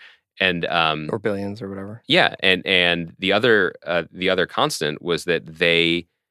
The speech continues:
Speaker 1: wanted to be in the mix. And when people brought projects onto the marketplace in,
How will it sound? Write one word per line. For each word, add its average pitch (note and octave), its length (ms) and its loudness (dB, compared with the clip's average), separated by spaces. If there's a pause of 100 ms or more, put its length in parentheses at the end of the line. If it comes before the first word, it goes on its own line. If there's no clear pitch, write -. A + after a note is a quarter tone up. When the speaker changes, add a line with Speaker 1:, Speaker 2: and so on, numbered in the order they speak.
(500)
Speaker 1:
wanted E2+ 500 -2
to G2 80 -4
be F#2 180 -2
in G2+ 80 0
the A#2 60 0
mix. - 420 -4 (240)
And E2+ 280 2
when F2+ 360 -2
people G2 320 -6
brought F#2+ 260 -2
projects G2+ 640 0 (440)
onto G#2+ 280 2
the G#2+ 60 2
marketplace G#2 680 0
in, E2+ 300 -6